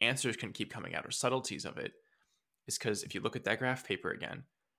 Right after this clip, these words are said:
there's many different combinations that, that it can go flow from one to another to another. And the subtle differences in language, like, uh, "I'm gonna go burn my <laughs> house down," could be sarcastic.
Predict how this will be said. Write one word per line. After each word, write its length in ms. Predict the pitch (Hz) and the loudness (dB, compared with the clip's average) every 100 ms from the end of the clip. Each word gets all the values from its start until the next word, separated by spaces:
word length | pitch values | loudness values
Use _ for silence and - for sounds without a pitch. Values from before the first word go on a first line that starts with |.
| _ | _
there's 160 | - 113 | -6 0
many 220 | 117 131 | 2 4
different 260 | 135 135 120 | 4 2 0
combinations 560 | 135 120 117 120 117 | 2 2 2 2 0
that, 120 | 107 - | 0 0
that 260 | 85 - - | -2 -2 -8
it 100 | 113 | -6
can 140 | 107 | -2
go 180 | 107 104 | 2 2
flow 320 | - 120 104 | 2 4 4
from 160 | - 104 | 2 0
one 160 | 104 | -2
to 100 | 104 | 0
another 200 | 98 - | -4 -6
to 120 | - 92 | -6 0
another. 460 | 98 113 - - - _ _ _ _ - | 2 2 2 -6 -10 _ _ _ _ 0
And 160 | 107 | 2
the 60 | - | 2
subtle 420 | - 120 123 113 | 2 4 4 2
differences 560 | 110 107 117 113 104 98 | -2 0 0 2 0 0
in 140 | 95 | 0
language, 720 | 113 120 113 113 110 - - _ _ | 2 2 4 4 2 -4 -8 _ _
like, 340 | - - - - _ _ _ _ _ _ | -4 -4 -6 -18 _ _ _ _ _ _
uh, 520 | 101 95 80 92 - 113 - _ _ _ _ _ _ _ _ _ _ _ | 4 6 6 4 2 -2 -8 _ _ _ _ _ _ _ _ _ _ _
"I'm 100 | 117 | 8
gonna 140 | 120 120 | 8 8
go 140 | 120 | 8
burn 200 | 113 113 | 8 6
my 80 | 98 | 4
<laughs> 120 | - | 2
house 240 | 127 117 - | 2 2 2
down," 400 | - - 127 - _ _ _ - - _ | 2 0 -2 -6 _ _ _ -20 -20 _
could 120 | 135 | 4
be 120 | 117 | 6
sarcastic. 800 | 104 90 - 78 - - 135 - | 6 4 6 4 4 0 -4 -6